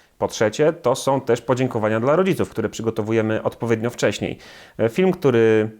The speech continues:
który wspólnie opracowujemy, wspólnie wymyślamy. Ja doradzę swoim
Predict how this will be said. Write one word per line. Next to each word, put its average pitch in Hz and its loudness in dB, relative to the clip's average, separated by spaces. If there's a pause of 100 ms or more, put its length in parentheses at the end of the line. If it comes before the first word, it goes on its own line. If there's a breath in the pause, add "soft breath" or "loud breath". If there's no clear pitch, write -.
(140)
który 123 -6
wspólnie 127 2
opracowujemy, 92 0
wspólnie 127 -4
wymyślamy. 117 0
Ja 104 2
doradzę 107 0
swoim 98 -2